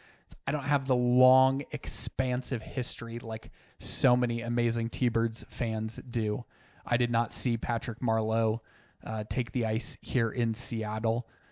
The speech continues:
Uh, most of my knowledge of Patrick comes from his record career in the N H L, where he played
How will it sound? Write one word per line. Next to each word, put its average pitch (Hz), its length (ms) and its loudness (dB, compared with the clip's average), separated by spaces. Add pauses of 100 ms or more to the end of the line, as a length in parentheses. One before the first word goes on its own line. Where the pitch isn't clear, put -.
(180)
Uh, 104 300 -4
most 131 520 6
of 120 140 -2
my 120 240 0
knowledge 120 480 0
of 110 120 -10
Patrick 113 480 -6
comes 117 380 -2
from 113 200 -6
his 113 360 -4 (880)
record 127 640 2 (120)
career 120 600 2
in 117 120 -4
the 113 100 -4
N 113 140 0
H 110 240 -2
L, 117 240 2
where 110 100 -2
he 113 80 -2
played 113 360 -4